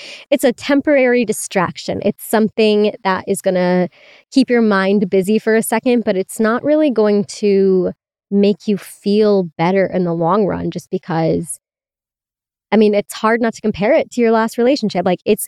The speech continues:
it's actually kind of impossible to not compare it. How could you not, you know? So I like the idea of how do we move on without doing that, without having a new crush, without going on,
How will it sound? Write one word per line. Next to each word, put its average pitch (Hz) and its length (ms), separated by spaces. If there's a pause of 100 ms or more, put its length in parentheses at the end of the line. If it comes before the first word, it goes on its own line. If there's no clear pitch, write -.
it's 208 140
actually 254 300
kind 214 280
of 220 60
impossible 202 500
to 196 140
not 185 280
compare - 360
it. - 80 (160)
How 226 100
could 254 160
you 294 80
not, - 220 (100)
you 202 100
know? 190 220 (380)
So 240 480 (840)
I 254 80
like 262 300 (100)
the 330 80
idea 233 540
of 202 360 (100)
how - 220
do 247 100
we 269 120
move 220 400
on 196 340
without 180 600 (120)
doing 185 280
that, - 160 (100)
without 190 240
having 190 260
a 185 40
new 180 120
crush, - 380
without 175 240
going 180 240
on, 175 160